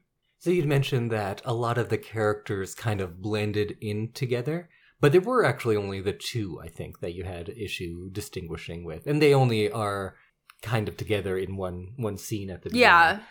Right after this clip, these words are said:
Speaker 1: But what did you think about the introduction of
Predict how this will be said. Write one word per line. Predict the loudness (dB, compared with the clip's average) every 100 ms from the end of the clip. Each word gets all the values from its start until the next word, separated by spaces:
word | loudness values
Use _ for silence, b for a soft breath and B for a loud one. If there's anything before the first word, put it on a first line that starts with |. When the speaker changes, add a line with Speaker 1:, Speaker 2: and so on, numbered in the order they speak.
| B B
Speaker 1:
But | 0 0 -2 -18 _ _
what | -10 -2 4 6 8
did | 8 6
you | 2
think | 2 0 2
about | 0 2 2 2
the | 0 0
introduction | 0 2 2 2 2 2 2
of | 0 -6